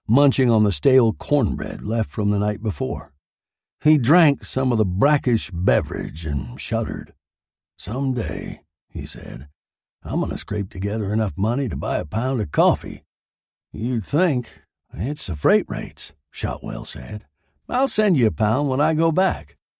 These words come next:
"Not at the price they'd charge to ship it out," said Duncan. "I wouldn't hear of it." They ate in silence for a time. Finally, Shotwell said, "I'm getting nowhere, Gavin.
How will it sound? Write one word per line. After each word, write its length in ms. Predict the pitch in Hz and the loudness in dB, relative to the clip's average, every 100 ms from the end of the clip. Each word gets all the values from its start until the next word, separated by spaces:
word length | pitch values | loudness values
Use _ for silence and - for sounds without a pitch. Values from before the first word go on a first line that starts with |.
| _ _ _ - | _ _ _ -6
"Not 260 | 67 113 143 | -2 2 0
at 140 | - | -2
the 80 | - | -8
price 400 | - 139 143 - | -4 0 0 0
they'd 260 | 131 143 107 | -2 -2 0
charge 460 | 135 156 143 101 | 0 0 -2 -4
to 80 | 87 | -6
ship 280 | - 170 160 | 0 0 2
it 120 | 113 | 2
out," 360 | 180 151 - - _ _ _ - | 2 0 -4 -8 _ _ _ -10
said 280 | - 62 | -6 -6
Duncan. 420 | 50 62 - 92 95 _ _ _ _ _ 92 | -6 -6 -6 -6 -8 _ _ _ _ _ -4
"I 180 | 85 175 | 0 0
wouldn't 360 | 110 110 139 | 2 4 4
hear 240 | 151 233 - | 4 4 2
of 200 | - - | 0 -6
it." 160 | - _ _ _ _ _ | -14 _ _ _ _ _
They 420 | - - 107 113 113 | -10 -4 -2 0 4
ate 240 | 139 127 | 4 6
in 180 | 117 98 | 6 4
silence 540 | - 127 104 52 - | 2 0 0 -2 -8
for 160 | - 50 | -12 -12
a 80 | 50 | -10
time. 440 | - 50 - - _ _ _ _ | -10 -10 -12 -16 _ _ _ _
Finally, 480 | - 139 117 113 113 | 0 2 4 6 4
Shotwell 560 | - 139 117 120 113 | 4 0 0 2 2
said, 420 | 104 117 110 104 - _ _ _ _ | 2 2 2 2 -4 _ _ _ _
"I'm 360 | - 120 165 127 | -10 -6 -4 -2
getting 420 | 107 135 117 110 | 0 2 4 6
nowhere, 460 | 131 143 76 64 58 | 6 4 2 -4 -6
Gavin. 420 | 85 80 101 113 | -4 -2 -2 -4